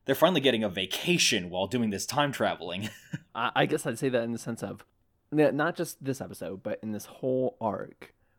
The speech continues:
Speaker 2: when the Doctor, like, suddenly decides to pretend that he's a musician and is going to Nero's court, and everyone knows Nero is a fucking psychopath that burns down Rome.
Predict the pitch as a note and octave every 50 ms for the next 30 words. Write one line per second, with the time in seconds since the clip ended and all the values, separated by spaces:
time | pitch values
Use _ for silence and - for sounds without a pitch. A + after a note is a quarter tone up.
0 | _ _ - G#2+ G#2 G2 F2 G2+ A2+ C3 C3 - - C3+ C3 C3 A#2+ A2 - -
1 | - - - - - - A2 C#3+ C3+ C3+ C3 C3+ B2 A2+ A#2 - - B2+ B2 A#2+
2 | A#2 - - - A#2 - - C#3+ C3+ B2+ A#2 - A2 A2 B2 A#2+ A#2+ B2 B2+ B2
3 | G#2 - A#2 A2+ A#2 A#2+ A#2 G#2+ - C3 C3+ C3 - F2 F2 A#2 C#3 C#3 D3+ -
4 | - _ B2 A#2+ A2 G#2 G2 G2+ - G#2+ A#2+ B2+ A#2+ A2+ - - A#2 A2 - -
5 | A2+ A2+ B2+ C#3 B2+ G2 F#2+ F#2 G2 G2 A2+ G#2+ - _ _ - A2+ G2+ - -
6 | - E3 C#3+ A#2+ G#2+ G2+ - _ - G#2 - - A#2 A#2 C3 D3 D#3 D3+ C#3+ C#3+
7 | C#3 C3+ C3+ C3 C3+ C3+ C3+ C3 A2+ G2 G#2 G2 F2+ - - - - C3+ C3+ -
8 | D3 C#3 C3 - C#3+ C#3+ - A2 G2 - C3 C3+ B2 G#2+ A#2 G#2 G2+ B2 B2 C3
9 | B2+ - B2 B2+ B2+ A#2 A#2 C3+ C#3 - - - G#3 - G3